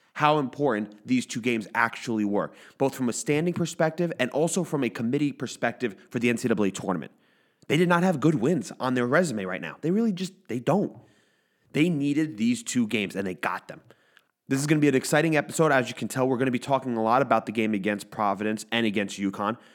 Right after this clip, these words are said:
Unfortunately, though, the Seton Hall women's team, just a quick update for them, they had a game scheduled against DePaul for this past Thursday, but was postponed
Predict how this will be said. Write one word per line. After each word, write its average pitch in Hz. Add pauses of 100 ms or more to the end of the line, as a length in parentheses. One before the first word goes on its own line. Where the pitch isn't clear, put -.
(140)
Unfortunately, 143 (260)
though, 127
the 131
Seton 135
Hall 123
women's 147
team, 120
just 127
a -
quick -
update 117
for 107
them, 101 (540)
they 139
had 131
a -
game 139
scheduled 143
against 117
DePaul 147
for 127
this 117
past 110
Thursday, 107
but 107
was 113
postponed 123